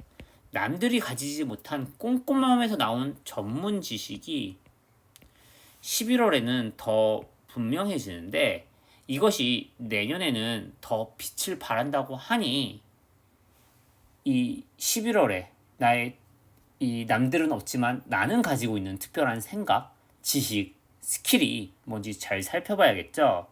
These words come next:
십일월에 나타난 내가 앞으로 짊어져야 할 책임, 의무, 테두리 속에는 나에게 부여된 어떤 자격이 있다고 합니다.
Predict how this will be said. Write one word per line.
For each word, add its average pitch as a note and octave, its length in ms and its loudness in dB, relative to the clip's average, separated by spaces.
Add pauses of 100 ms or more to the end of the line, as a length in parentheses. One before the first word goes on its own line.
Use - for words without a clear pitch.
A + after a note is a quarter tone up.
(920)
십일월에 A#3+ 640 4
나타난 C#3+ 640 -2
내가 A2 420 2
앞으로 A#2+ 340 -6
짊어져야 A#2 720 -2
할 G#2 300 -4
책임, D3+ 540 -4 (240)
의무, A2+ 460 -6 (320)
테두리 A3+ 360 -2
속에는 C3 580 -4 (360)
나에게 G#3 880 2
부여된 C3 420 0
어떤 A#2+ 500 -8
자격이 A2+ 800 -6 (160)
있다고 G#2+ 440 -8
합니다. G2 640 -4